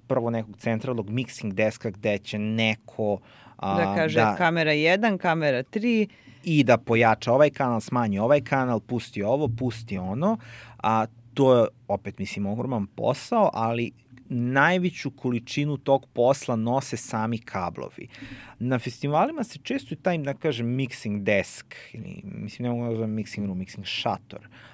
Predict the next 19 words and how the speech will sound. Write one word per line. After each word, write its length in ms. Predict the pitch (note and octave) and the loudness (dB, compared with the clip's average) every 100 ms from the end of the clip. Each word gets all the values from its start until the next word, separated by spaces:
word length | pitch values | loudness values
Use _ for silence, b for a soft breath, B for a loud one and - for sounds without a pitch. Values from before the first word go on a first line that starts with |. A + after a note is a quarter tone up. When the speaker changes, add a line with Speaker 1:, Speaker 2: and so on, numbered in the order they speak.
| B | B
Speaker 1:
a, 300 | G2+ G#2 G#2 | 0 2 2
nalazi 640 | G#2+ A2 A2 C3 C3+ A#2 | 0 2 4 4 4 2
relativno 560 | G#2 G2+ A#2 A#2 G#2 G2+ | 2 4 2 -2 -8 -6
daleko 480 | F#2+ G2 G2 - A2 | -2 0 -2 -4 -10
od 120 | G2 | -10
bine. 540 | G2 F#2 G2+ G#2 D3+ G3+ B B B - | -8 -8 -8 -6 -6 -8 B B B -4
A, 340 | G#2 G#2 G#2 G2+ | 0 0 0 0
takva 260 | G#2+ G#2 A2 | 0 0 -4
je 40 | |
situacija, 640 | - - F#2 F#2 - - F#2+ | -8 -4 -2 -2 -4 -8 -8
da 80 | F2+ | -8
kažem, 380 | G2+ G2 F#2+ - | -12 -10 -12 -10
i, 380 | G2 G2 F#2+ - | -8 -6 -6 -8
i 120 | G2+ | -8
na 100 | F#2+ | -6
Exitu, 520 | F#2 F#2+ A#2+ C#3+ - | -6 -8 -8 -10 -6
na 260 | A#2 A2+ G#2 | -2 0 0
dosta 380 | G2+ G#2 - F#2+ | 0 -2 -2 -10
bina. 540 | F2+ F#2 - G3+ F#3 | -6 -6 -4 -4 -4